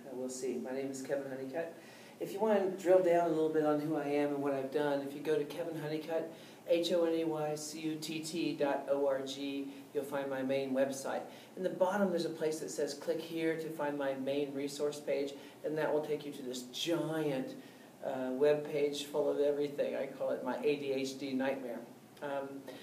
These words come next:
I'm the kid that was in your class that, um, struggled to pay attention, that struggled, uh, to derive meaning from words,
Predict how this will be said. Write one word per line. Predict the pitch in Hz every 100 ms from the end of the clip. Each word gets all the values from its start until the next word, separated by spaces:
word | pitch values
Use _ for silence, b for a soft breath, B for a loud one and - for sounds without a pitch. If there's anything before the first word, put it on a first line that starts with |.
| B
I'm | 220 269
the | 277
kid | 240 220
that | 196
was | 175
in | 175
your | 165 160
class | 160 131 143 151 - - - - -
that, | 156 143 135 -
um, | 139 139 135 131 - - - -
struggled | - - 175 156 151 -
to | 151
pay | 156
attention, | 135 135 139 143 135 - - - B B B B
that | 147 -
struggled, | - - 160 151 151 143 -
uh, | 135 135 131
to | 127 - 143
derive | 139 147 143 139
meaning | 147 151 147 143
from | 147 135 131
words, | 139 131 117 120 - -